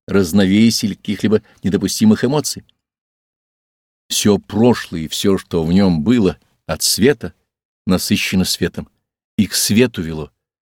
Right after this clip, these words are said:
опасности рецидива не представляет, то есть возвышает сознание и устремляет его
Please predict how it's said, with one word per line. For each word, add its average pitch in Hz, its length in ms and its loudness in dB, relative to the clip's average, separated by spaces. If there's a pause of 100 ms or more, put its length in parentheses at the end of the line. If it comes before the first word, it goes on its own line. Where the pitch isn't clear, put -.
(320)
опасности 101 640 -2
рецидива 95 600 0
не 101 100 4
представляет, 107 640 -4 (380)
то 98 80 0
есть 92 160 0
возвышает 110 800 2
сознание 139 600 -2 (320)
и - 60 -4
устремляет 95 640 2
его 101 200 2